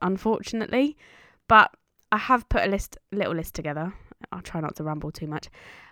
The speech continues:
of some of the things that you can start thinking about, questions to ask yourself, all of that kind of stuff. So, in a report dated in twenty twenty, the average human receives a hundred and twenty-six emails a day.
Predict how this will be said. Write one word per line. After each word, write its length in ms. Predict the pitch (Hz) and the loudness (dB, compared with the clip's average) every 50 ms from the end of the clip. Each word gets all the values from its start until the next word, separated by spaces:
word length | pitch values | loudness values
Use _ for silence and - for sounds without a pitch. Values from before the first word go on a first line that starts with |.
| _ _ _ _ _ - | _ _ _ _ _ 2
of 320 | 180 185 190 185 185 196 - - | 6 6 8 6 6 4 -2 -8
some 160 | - 285 277 | -4 -2 -2
of 60 | 285 | -2
the 100 | 269 262 | -2 -2
things 240 | - 262 254 247 220 | -2 -2 -2 -2 -2
that 100 | 214 - | -4 -4
you 80 | 196 | -4
can 200 | 214 - 208 208 - | -6 -8 -10 -12 -12
start 300 | - - - 170 - - | -6 0 0 0 0 0
thinking 340 | - 240 233 - - 226 220 | -2 -4 -4 -4 -4 -4 -2
about, 300 | 202 208 196 185 156 - | 2 4 4 4 4 2
questions 360 | - 202 202 - 190 175 - | -2 -6 -6 -6 -8 -8 -6
to 120 | - - | -4 -4
ask 180 | 185 180 180 - | -4 -4 -4 -6
yourself, 360 | 170 165 - 165 156 156 - - | -10 -10 -8 -8 -8 -10 -8 -8
all 180 | 165 165 160 | -6 -6 -6
of 100 | 160 160 - | -6 -6 -8
that 160 | 156 - - | -8 -8 -10
kind 200 | - - 170 160 | -10 -12 -12 -10
of 80 | 156 - | -10 -12
stuff. 380 | - - 151 143 - - - - - - - - - - _ _ | -10 -10 -10 -10 -10 -14 -18 -20 -20 -20 -20 -20 -20 -20 _ _
So, 360 | - - - 226 220 214 202 - | -8 0 4 4 6 6 4 2
in 120 | - 247 285 | 0 0 0
a 60 | 302 | 2
report 520 | 285 302 - - - 277 262 196 - - | 2 2 2 2 2 2 2 2 2 0
dated 360 | - 190 190 185 - - 180 175 | 0 0 0 0 -2 -4 -4 -4
in 120 | 160 170 | -6 -6
twenty 320 | - - 190 180 175 175 | -6 -6 -6 -6 -6 -8
twenty, 520 | 170 - 175 160 160 - - 143 143 147 - - | -8 -8 -8 -8 -8 -8 -8 -8 -8 -10 -10 -10
the 180 | - 175 - - | -10 -10 -6 -4
average 360 | - 262 - 330 320 277 - | -4 -2 -2 -2 -2 -2 -4
human 540 | - - 240 247 254 208 143 - - - - - | -6 -4 -2 -2 -2 -2 -4 -4 -6 -8 -8 -8
receives 540 | - 185 - - - 208 185 180 180 - - | -6 -6 -6 -2 2 4 4 4 4 2 -4
a 40 | - | -10
hundred 580 | - - - - - - 226 247 240 254 - - - | -14 -14 -14 -10 -8 -6 -4 -2 -2 -2 -4 -4 -6
and 140 | 240 233 214 | -8 -6 -6
twenty-six 720 | - - 202 196 190 185 190 185 - - 175 170 - - - - | -4 -4 -4 -4 -2 -4 -6 -6 -4 -6 -6 -6 -8 -12 -12 -10
emails 440 | 175 165 160 160 156 156 151 147 - - | -8 -8 -6 -6 -6 -8 -8 -10 -12 -12
a 100 | - 156 | -10 -6
day. 380 | 160 160 147 143 - 151 - | -6 -4 -4 -6 -8 -10 -16